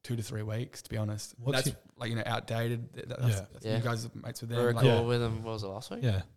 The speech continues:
Speaker 3: Yeah.
Speaker 2: Well, episode
Speaker 3: Or the week
Speaker 2: before you is
Speaker 3: before.
Speaker 2: outdated.
Speaker 1: Yeah, cool. They're, they're,
Speaker 3: Couple weeks
Speaker 1: they're doing a
Speaker 3: ago.
Speaker 1: great job of it. Like, Mister Winston, you know, that's,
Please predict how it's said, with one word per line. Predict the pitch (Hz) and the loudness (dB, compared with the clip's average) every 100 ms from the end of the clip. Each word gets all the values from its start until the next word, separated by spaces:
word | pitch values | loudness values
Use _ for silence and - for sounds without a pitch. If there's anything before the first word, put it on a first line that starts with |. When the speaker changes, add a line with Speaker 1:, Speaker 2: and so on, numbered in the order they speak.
| - | -10
Speaker 3:
Yeah. | 110 | -8
Speaker 2:
Well, | 131 135 | 0 6
episode | 131 - 110 | 8 8 6
Speaker 3:
Or | |
the | 110 | 6
week | |
Speaker 2:
before | 107 117 | 4 6
you | 117 | 6
is | 110 | 6
Speaker 3:
before. | 110 | 6
Speaker 2:
outdated. | 98 113 110 95 | 4 0 0 0
Speaker 1:
Yeah, | 151 | -2
cool. | - 131 | 0 0
They're, | 113 113 | 0 -2
they're, | 120 | 0
Speaker 3:
Couple | 123 101 | 0 0
weeks | 123 | -2
Speaker 1:
they're | 127 | 0
doing | 127 | 2
a | |
Speaker 3:
ago. | 113 | 2
Speaker 1:
great | 113 | 0
job | 110 113 | 0 -2
of | |
it. | 110 | -2
Like, | 107 | -2
Mister | 117 117 120 | -2 -2 -2
Winston, | 113 117 | -2 -2
you | 113 | -2
know, | |
that's, | 110 127 - | 2 0 -2